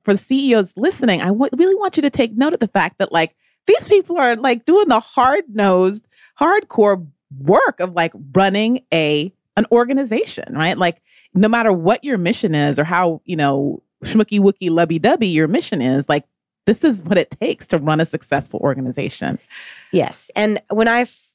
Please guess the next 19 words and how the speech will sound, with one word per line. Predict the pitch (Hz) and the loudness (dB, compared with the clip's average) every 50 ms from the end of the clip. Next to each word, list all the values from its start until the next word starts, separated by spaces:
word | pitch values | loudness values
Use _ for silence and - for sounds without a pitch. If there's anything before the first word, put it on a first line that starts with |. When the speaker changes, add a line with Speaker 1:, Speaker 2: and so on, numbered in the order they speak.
| _ - | _ -2
Speaker 2:
I | 214 233 | -2 0
would | 262 262 254 | 0 0 0
say | - - 247 214 208 | -2 -2 -2 -2 -2
two | - - - 208 | -2 -4 -4 -2
thousand | 208 220 202 190 185 180 190 175 - | 0 0 0 0 0 -2 -4 -6 -4
eight | - 170 175 202 202 - | -4 -2 -2 -2 0 0
was | 175 165 - | -2 -2 -2
a | 170 | -4
big | 165 - - 175 175 180 185 - 196 - _ | -4 -2 0 0 0 0 -2 -6 -10 -12 _
learning | - 175 180 175 175 180 190 202 214 214 196 185 | -4 -2 -2 0 0 0 0 0 0 0 -2 -2
year, | 185 190 175 175 185 - | -2 0 2 2 2 0
and | - 180 180 | -2 -4 -4
two | - 208 185 | -4 -4 -2
thousand | 190 180 180 175 180 170 | -2 -2 -4 -4 -4 -4
nine | 165 160 165 170 180 147 | -2 -2 -2 -2 -2 -4
and | 160 170 | -6 -6
two | - 196 175 | -4 -4 -2
thousand | 180 165 165 165 180 170 160 - | -2 -2 -2 -2 -4 -6 -6 -6
ten, | - 175 156 151 175 226 277 | -6 -4 -4 -2 -4 -4 -6